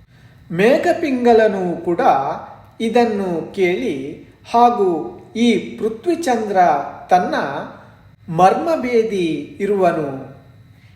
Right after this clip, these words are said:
ಹೀಗೆ ವಿಚಾರ ಮಾಡಿ ಬಂದನು. ಮತ್ತು ಉಗ್ರಸೇನ ಹತ್ತಿರ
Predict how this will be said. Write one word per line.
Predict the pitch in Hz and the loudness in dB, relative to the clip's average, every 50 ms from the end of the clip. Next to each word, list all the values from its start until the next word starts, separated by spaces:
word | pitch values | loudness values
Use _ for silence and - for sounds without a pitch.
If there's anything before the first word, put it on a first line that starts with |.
| _ - | _ -10
ಹೀಗೆ | - 226 262 262 233 202 240 214 185 170 151 - - 180 | -4 0 0 0 0 2 2 2 2 2 0 -2 -6 -6
ವಿಚಾರ | 165 165 165 - 240 254 285 285 262 240 202 | -6 -4 0 0 2 2 2 2 2 0 0
ಮಾಡಿ | 185 170 160 156 - 285 180 135 131 131 143 170 185 - - - - - 160 | 0 0 0 0 -2 -4 -6 -6 -6 -8 -10 -12 -12 -16 -20 -20 -18 -4 0
ಬಂದನು. | 180 185 185 185 180 165 151 143 135 127 123 - - - - - - - - - _ - - _ _ _ _ _ - _ - 175 | 2 2 2 2 0 0 0 -2 -6 -10 -12 -14 -18 -20 -20 -20 -20 -20 -20 -20 _ -20 -20 _ _ _ _ _ -20 _ -4 0
ಮತ್ತು | 185 220 226 - - 330 320 202 147 143 151 185 - - - - - - - - 202 | 0 0 0 0 -6 -4 -4 -4 -4 -4 -6 -8 -12 -14 -18 -20 -20 -20 -8 -2 -2
ಉಗ್ರಸೇನ | 208 220 208 - 330 330 320 320 - 269 254 240 233 214 202 190 180 165 151 143 - - - - | -2 -2 -2 -2 -2 -2 -2 -2 0 0 2 2 2 2 2 0 0 -2 -2 -4 -6 -10 -8 -4
ಹತ್ತಿರ | 196 196 196 - - 208 185 | -4 -4 -4 -2 0 2 4